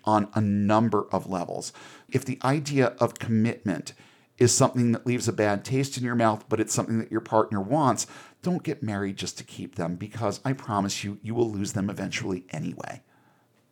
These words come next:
Again, be honest with yourself. If you prefer casual relationships, yeah,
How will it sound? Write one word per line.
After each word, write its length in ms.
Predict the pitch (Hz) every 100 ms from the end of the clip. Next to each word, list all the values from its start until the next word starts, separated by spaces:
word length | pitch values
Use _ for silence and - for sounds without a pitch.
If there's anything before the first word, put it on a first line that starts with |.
| _
Again, 500 | 117 110 120 120 127 -
be 140 | 123 -
honest 400 | 90 95 92 -
with 160 | 85
yourself. 500 | - - - - - - _ _ _ -
If 160 | 117
you 120 | 147 151
prefer 540 | 139 139 - 143 143
casual 540 | 139 107 117 123 131 117
relationships, 920 | 131 127 123 135 139 127 - - -
yeah, 460 | 117 123 110 104